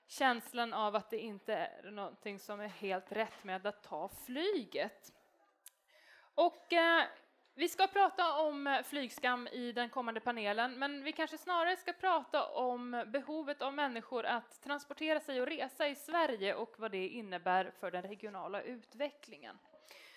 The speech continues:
Och vi ska börja med att, eh, välkomna våran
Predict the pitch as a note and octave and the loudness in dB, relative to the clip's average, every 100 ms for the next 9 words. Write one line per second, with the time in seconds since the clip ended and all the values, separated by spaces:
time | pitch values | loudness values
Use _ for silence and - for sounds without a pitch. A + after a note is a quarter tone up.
0 | - - - D#4 - - E4 F#4+ G4+ D4+ | -20 -4 0 2 2 0 6 8 8 6
1 | B3+ - _ _ - G#3+ A#3 - G#3 G3+ | 2 -2 _ _ -6 4 4 4 0 -2
2 | F#3+ | 0